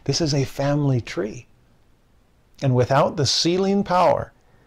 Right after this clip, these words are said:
then when death comes to part you, you are parted from your roots. You are parted from your branches. You are a single and solitary log.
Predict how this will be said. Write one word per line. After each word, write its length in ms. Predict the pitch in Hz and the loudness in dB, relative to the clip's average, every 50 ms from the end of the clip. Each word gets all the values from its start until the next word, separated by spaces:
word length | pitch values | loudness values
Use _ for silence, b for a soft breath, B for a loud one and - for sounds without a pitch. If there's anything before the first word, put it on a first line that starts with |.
| b b b b | b b b b
then 300 | 123 123 143 139 127 123 | 2 4 4 6 4 4
when 320 | 117 127 123 120 117 110 104 | 4 2 2 2 2 0 2
death 460 | 101 139 143 170 202 202 - - - | 4 6 6 6 6 2 -2 -8 -8
comes 380 | - - 185 175 175 175 160 - | -2 0 2 2 2 0 -2 -4
to 240 | - - 160 139 123 | -2 0 0 0 0
part 480 | - - - - 190 185 185 185 - - | -2 -6 -2 2 4 4 4 2 -4 -8
you, 400 | - 135 117 110 104 101 - 131 - - - b b b b b b b b b b | -4 -2 -2 0 -2 -2 -6 -10 -14 -18 -20 b b b b b b b b b b
you 220 | - 135 139 139 131 | 0 2 6 6 6
are 100 | 123 110 | 6 4
parted 560 | - - - - 160 170 156 151 139 123 113 | 2 0 2 4 4 6 4 4 0 -2 -2
from 260 | - - 131 127 127 | -2 0 0 2 2
your 380 | 123 123 123 123 120 113 104 - - - _ - - - | 2 4 4 4 4 4 2 -4 -12 -20 _ -20 -6 0
roots. 520 | 131 135 135 123 - - - - - - b b b b b b b b b b - | 2 2 2 2 0 -4 -6 -6 -6 -8 b b b b b b b b b b -4
You 180 | 139 131 127 | 0 2 6
are 120 | 127 127 117 | 6 6 4
parted 480 | - - - - 156 156 139 131 117 | 2 0 2 2 4 4 4 4 2
from 240 | - - 131 123 120 | 0 -2 0 0 2
your 180 | 117 113 110 101 | 2 2 0 -2
branches. 720 | 98 - 107 110 104 104 - - - - - - - - b b b b b b b - | -2 -4 -4 -2 -4 -4 -6 -10 -12 -12 -12 -12 -14 -14 b b b b b b b -2
You 240 | 123 131 135 151 - | 0 2 2 2 2
are 200 | 135 123 123 120 | 2 2 2 2
a 140 | - 123 107 | 0 -2 -2
single 640 | - - - - 160 165 160 156 139 143 135 135 139 | -2 -2 -2 0 0 0 0 0 2 2 2 2 0
and 260 | - 131 117 110 107 92 | -2 -2 0 0 0 -2
solitary 880 | - - 131 120 120 117 117 104 - - 120 110 104 101 - 104 104 b b b b b b _ - | -2 0 0 0 2 2 0 -2 -2 -4 -4 -4 -2 -4 -4 -6 -10 b b b b b b _ -12
log. 540 | - - - - - - - - 95 87 123 | -8 -6 -4 -2 -2 -2 -4 -6 -8 -10 -12